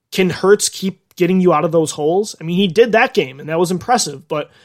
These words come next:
overall, I feel like the recipe for success to win with Hurts will have to be similar to Baltimore. You know, can you win from behind with Jalen Hurts? I don't know if you can consistently.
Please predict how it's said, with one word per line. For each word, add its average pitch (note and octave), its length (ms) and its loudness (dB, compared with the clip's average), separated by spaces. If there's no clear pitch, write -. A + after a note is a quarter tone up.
overall, G3+ 500 4
I D#3 80 2
feel G3+ 160 4
like F#3 140 2
the E3 160 -2
recipe F#3+ 480 -4
for E3 140 -8
success - 580 -4
to F3+ 160 -4
win E3 340 -2
with C#3+ 140 -10
Hurts G3+ 420 0
will F#3 160 2
have B3 160 2
to D4+ 60 -4
be A#3+ 100 0
similar A3+ 420 4
to F#3+ 140 -2
Baltimore. D#3 720 -2
You E3 100 0
know, F#3+ 160 6
can F3+ 240 -2
you A3 220 6
win G3 480 4
from F3+ 220 0
behind E3 500 0
with C#3+ 140 -8
Jalen E3 320 0
Hurts? F3 380 -6
I D#3+ 140 2
don't G3+ 220 4
know E3+ 380 4
if F#3 200 0
you F3 120 2
can E3 580 0
consistently. D#3+ 720 -4